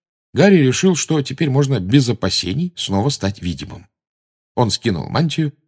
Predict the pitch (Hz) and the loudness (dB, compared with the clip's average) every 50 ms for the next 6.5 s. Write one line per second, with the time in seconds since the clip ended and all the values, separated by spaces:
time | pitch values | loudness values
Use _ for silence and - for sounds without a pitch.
0 | _ _ _ - 104 117 131 131 143 - - 175 170 143 117 104 98 90 107 107 | _ _ _ -2 0 0 2 2 0 0 2 2 4 6 6 4 4 4 2 0
1 | 98 - - - - - 165 185 170 - - 151 - _ _ - 190 226 254 - | 0 -2 -8 -8 -4 -2 0 0 0 0 -2 -6 -6 _ _ -2 -2 -2 -2 -2
2 | - 196 - - - - - 120 135 117 - - - - - - - - _ _ | -4 -4 -4 -4 -4 -4 -4 -2 -4 -4 -4 -8 -8 -8 -8 -8 -10 -14 _ _
3 | _ _ _ _ _ _ _ _ _ _ _ _ _ _ - - 117 117 95 98 | _ _ _ _ _ _ _ _ _ _ _ _ _ _ -2 2 2 2 2 2
4 | 117 101 - - 104 98 113 143 151 147 135 107 123 123 127 110 - 123 139 147 | 0 0 0 2 2 4 4 4 6 4 4 2 2 2 2 2 2 2 4 6
5 | 143 135 127 120 - - - - - - - - 139 165 175 165 147 - - 147 | 6 6 4 4 0 -4 -4 -6 -8 -4 0 2 2 4 4 2 0 -2 -2 -4
6 | 139 - 123 131 127 - - - - | -2 -2 0 -2 -2 -2 -6 -14 -16